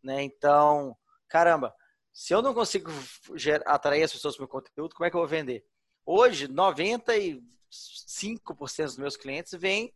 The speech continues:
dos meus canais. Então, por exemplo, meu blog, meus blogs, né, eu tenho blogs em várias línguas, já são mais de oito milhões de sessões todo mês. Ou seja, são oito milhões de pessoas que entram nos meus sites querendo tirar dúvidas.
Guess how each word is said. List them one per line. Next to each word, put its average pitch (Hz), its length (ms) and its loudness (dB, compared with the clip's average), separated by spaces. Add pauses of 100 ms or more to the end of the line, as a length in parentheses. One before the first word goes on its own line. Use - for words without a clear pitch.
dos 202 120 -12
meus 214 180 -4
canais. 202 540 0 (340)
Então, 160 140 -4
por 185 120 -2
exemplo, 143 220 -2
meu 160 120 -2
blog, 147 580 2
meus 135 220 -4
blogs, 143 440 0
né, 135 100 -6
eu 156 60 -4
tenho 147 180 -10
blogs 135 300 -4
em 127 60 -12
várias 131 320 -2
línguas, 165 360 -10 (680)
já 165 160 2
são 202 260 -2
mais 185 500 2
de 202 140 -6
oito 214 300 0
milhões 202 400 -4
de - 40 -8
sessões 190 460 -6
todo 202 220 0
mês. 185 280 -2
Ou 156 60 -12
seja, 151 160 -4
são 196 120 -4
oito 247 200 0
milhões 208 200 0
de - 60 -14
pessoas 160 280 -10
que 165 180 -10
entram 254 160 0
nos 196 100 -10
meus 170 180 -4
sites 170 320 0 (300)
querendo 220 320 4
tirar 226 260 4
dúvidas. 151 580 -10